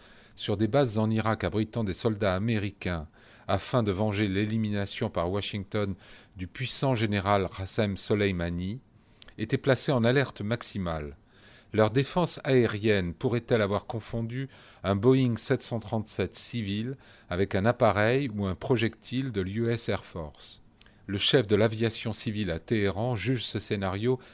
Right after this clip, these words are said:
scientifiquement impossible. Mais des vidéos semblent accréditer l'explosion d'un missile sol-air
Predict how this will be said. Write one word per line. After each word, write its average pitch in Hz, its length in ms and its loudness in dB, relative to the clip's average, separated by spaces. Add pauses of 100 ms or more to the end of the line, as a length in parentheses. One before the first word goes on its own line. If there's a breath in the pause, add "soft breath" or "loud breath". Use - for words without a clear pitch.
(160 loud breath)
scientifiquement 131 840 -2
impossible. 92 760 -4 (440 loud breath)
Mais 110 140 2
des 120 140 2
vidéos 123 500 4
semblent 131 480 0
accréditer 113 720 -2
l'explosion 107 640 -2
d'un 90 120 0
missile 101 400 -4
sol-air 113 800 -2